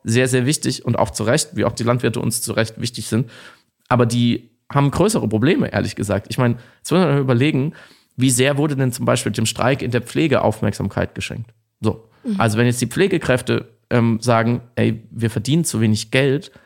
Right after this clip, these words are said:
Speaker 1: was passiert denn dann? Und dürften die jetzt in der Logik der Traktoren, in der Logik des Recht des Stärkeren, auch ihre Mittel so lange eskalieren, bis eine Regierung erpressbar ist,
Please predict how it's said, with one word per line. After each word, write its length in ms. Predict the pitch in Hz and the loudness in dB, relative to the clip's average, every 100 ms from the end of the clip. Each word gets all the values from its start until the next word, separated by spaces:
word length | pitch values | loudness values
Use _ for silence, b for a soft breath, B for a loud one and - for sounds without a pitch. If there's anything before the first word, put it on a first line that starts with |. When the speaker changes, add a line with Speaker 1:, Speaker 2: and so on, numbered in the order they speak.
| b b - | b b -6
Speaker 1:
was 120 | 127 | -2
passiert 280 | 135 147 139 | 0 0 0
denn 100 | 127 | 2
dann? 320 | 196 123 120 B B B B | 2 0 -6 B B B B
Und 340 | 160 127 - | 2 2 0
dürften 280 | 147 143 135 | 0 2 0
die 100 | 123 | 0
jetzt 320 | 120 120 - | 0 0 -2
in 120 | 135 120 | 0 2
der 80 | |
Logik 360 | 113 147 131 123 | 4 2 2 0
der 140 | 110 | -2
Traktoren, 680 | - 117 - 190 185 143 196 - _ _ - | 0 -4 0 2 2 0 -2 -6 _ _ -2
in 80 | 117 | 2
der 80 | 120 | 4
Logik 360 | 175 165 127 | 2 0 -2
des 180 | 120 - | -2 0
Recht 200 | 123 - | -2 -2
des 100 | - | -2
Stärkeren, 480 | 143 151 143 117 - B B B - | 0 0 0 -4 -4 B B B 0
auch 240 | 160 151 | 2 2
ihre 180 | 143 131 | 2 2
Mittel 300 | 135 165 143 | 2 2 0
so 180 | 120 147 | 2 2
lange 260 | 156 147 - | 2 0 -2
eskalieren, 440 | - 135 135 139 | -2 0 0 0
bis 140 | 127 | 0
eine 240 | - 127 120 | 0 2 2
Regierung 400 | 120 143 139 120 | 2 2 2 0
erpressbar 640 | 117 - 175 208 - - | -4 -2 0 0 -2 -2
ist, 160 | - | -2